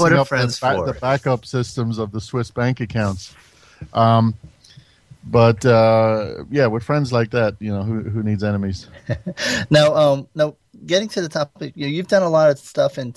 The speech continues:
Speaker 1: in terms of testing outcomes. Um,
Speaker 2: Yes.
Speaker 1: I think you told me that you were able to, um, figure out all the possible moves in a chess game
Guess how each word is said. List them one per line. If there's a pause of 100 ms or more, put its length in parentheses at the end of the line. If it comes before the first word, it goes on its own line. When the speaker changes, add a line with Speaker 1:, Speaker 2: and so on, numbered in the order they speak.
Speaker 1:
in
terms
of
testing
outcomes. (1500)
Um,
Speaker 2:
Yes.
Speaker 1:
I
think
you
told
me
that
you
were
able
to, (480)
um, (640)
figure
out
all
the
possible
moves
in
a
chess
game